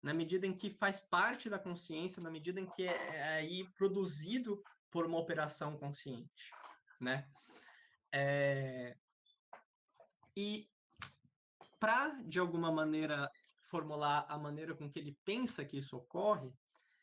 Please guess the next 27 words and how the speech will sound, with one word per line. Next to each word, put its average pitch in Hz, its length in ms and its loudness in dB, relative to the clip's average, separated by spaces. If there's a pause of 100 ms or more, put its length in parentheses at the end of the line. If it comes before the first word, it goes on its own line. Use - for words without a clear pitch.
(440)
em 156 160 -2
um 185 180 2
dos 175 160 0
seus, - 680 -6
não 196 260 2
no 240 100 0
seu 208 160 -2
primeiro 175 340 0
texto 151 440 -4
de 139 140 -4
crítica 139 540 -6
e, 139 360 -2
e 131 60 -6
também 135 240 -4
de 135 60 -8
formulação 135 460 -8
do - 80 -16
seu - 160 -12
sistema, 131 520 -6
que 131 120 -6
é 127 60 2
o 127 220 2
Ensaio 131 460 4
sobre 127 240 -2
a - 20 -8
Filosofia 123 480 -2
Transcendental, 123 800 -6